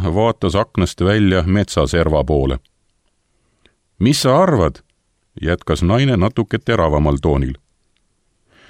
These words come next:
Mees köhatas ja vaatas siis paluval pilgul naisele otsa. „Ole pai, võta veel üks tablett. Mina olen võtnud kolm korda kakskümmend milligrammi.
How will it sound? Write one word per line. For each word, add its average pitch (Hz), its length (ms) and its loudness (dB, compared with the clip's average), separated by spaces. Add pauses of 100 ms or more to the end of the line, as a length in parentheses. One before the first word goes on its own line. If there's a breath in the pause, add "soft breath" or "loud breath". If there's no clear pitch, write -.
(400 soft breath)
Mees 110 320 0
köhatas 143 480 -2
ja 120 140 0
vaatas 123 420 0
siis 104 180 -2
paluval 117 480 0
pilgul 101 400 0
naisele 87 380 0
otsa. 65 380 -6 (1080)
„Ole 104 320 2
pai, 90 360 0 (600 soft breath)
võta 139 320 0
veel 110 200 2
üks - 200 -2
tablett. 76 640 -2 (580)
Mina 120 260 2
olen 113 260 2
võtnud 104 440 -2 (300)
kolm 110 280 2
korda 104 400 -2
kakskümmend 98 640 -2
milligrammi. 82 680 0